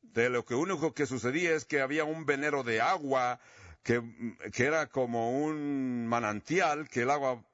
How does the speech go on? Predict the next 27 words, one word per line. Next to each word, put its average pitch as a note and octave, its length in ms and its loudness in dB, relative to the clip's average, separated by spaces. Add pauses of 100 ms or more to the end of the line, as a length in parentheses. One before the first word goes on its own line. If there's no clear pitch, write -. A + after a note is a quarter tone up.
brotaba C#3+ 600 2
y C#3 120 0
es C#3+ 100 -4
como B2+ 220 0
se A2 140 -2
veía A#2 220 0
que - 80 -14
se A2 120 -2
movía G#2 380 0
el G#2 220 -6
movimiento G#2+ 640 -2
del A2 140 0
agua, A#2+ 440 0 (500)
y C3 180 2
alguien F3 680 -2
surgió, D3+ 580 -2 (180)
sugirió C#3 920 0 (300)
de C3 200 2
que C#3+ 160 2
un D3 160 0
ángel C3 280 0
descendía, C#3+ 680 -2 (360)
entonces C#3 720 0 (380)
quedó E3+ 640 2 (680)
la, A#2 680 -2
la B2 140 0
adversidad. G#2 680 -2